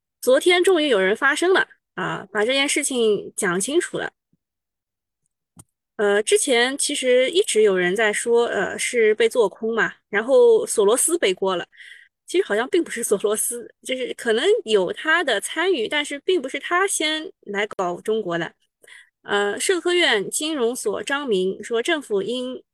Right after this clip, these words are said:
尽快通过各种措施稳定股市。这个人是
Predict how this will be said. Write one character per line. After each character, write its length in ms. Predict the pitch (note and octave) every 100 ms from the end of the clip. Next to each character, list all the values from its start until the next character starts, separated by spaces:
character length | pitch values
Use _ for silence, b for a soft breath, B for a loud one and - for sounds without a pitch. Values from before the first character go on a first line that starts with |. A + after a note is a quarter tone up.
| _ -
尽 280 | - D#4
快 280 | - C4+ G#3
通 200 | - C#4
过 260 | C4 G#3 G3
各 160 | E4
种 220 | C4 G3 G3
措 240 | D#4+ A#3
施 260 | - B3+ -
稳 240 | G3+ F#3+
定 220 | F#3 A#3
股 160 | F3 E3+
市。 320 | - B3 - B B B B B B _ _ _ _ _ _
这 160 | - G#4
个 160 | C4
人 480 | G#3+ F#3 F3+ A#3+ - _ _
是 840 | - - - C4 A#3 G#3+ G3+ D3+